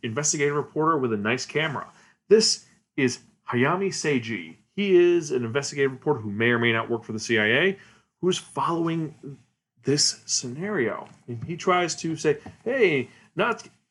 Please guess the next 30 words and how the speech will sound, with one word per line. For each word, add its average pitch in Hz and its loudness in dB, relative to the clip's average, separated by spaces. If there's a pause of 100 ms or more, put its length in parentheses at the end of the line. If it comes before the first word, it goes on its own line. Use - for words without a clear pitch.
(240)
Natsuki-chan, 131 -2
uh, 113 4
let 135 2
me 185 0
get 160 -2
your 208 2
phone 240 4
number 123 4
and, 127 -2
uh, 143 0
leave 185 -8
her 302 -8
alone. 302 -2
She 208 -8
didn't 196 -4
do 139 2
anything 120 0
wrong. 160 -2
I 170 -8
have 165 -10
the 143 -6
pictures 185 0
right 175 -4
here." 170 -2 (400)
And 135 0
they 123 4
both 131 0
get 127 6
arrested. - 2 (760)
So, 95 -2